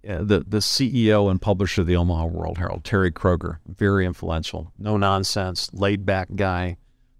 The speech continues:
very effective at communicating and leadership. Um, Doug Heemster, our V P of News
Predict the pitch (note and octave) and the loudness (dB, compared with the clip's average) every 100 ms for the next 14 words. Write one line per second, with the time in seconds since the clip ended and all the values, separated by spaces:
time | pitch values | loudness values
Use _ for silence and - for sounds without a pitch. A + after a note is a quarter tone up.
0 | - G#2+ G#2 A2 G#2 G2+ - F#2+ - F#2+ | -20 -6 2 4 4 2 0 -2 0 0
1 | F2+ - G2 F2+ F2+ - F#2+ F2 E2+ E2 | 0 -2 -2 0 0 0 2 4 2 2
2 | F2 E2+ E2+ - - E2+ - - _ _ | 2 0 -2 -2 0 0 -2 -18 _ _
3 | _ - E2+ D#2+ D#2 D#2 - - _ _ | _ -12 -6 -2 -2 -4 -6 -18 _ _
4 | _ _ - F#2 A2 G2+ G2+ - F#2 F2+ | _ _ 2 2 4 2 2 2 2 4
5 | F#2 F2+ G2+ F2+ E2+ F#2 F#2+ F#2+ - - | 2 0 2 2 2 2 2 0 -2 -6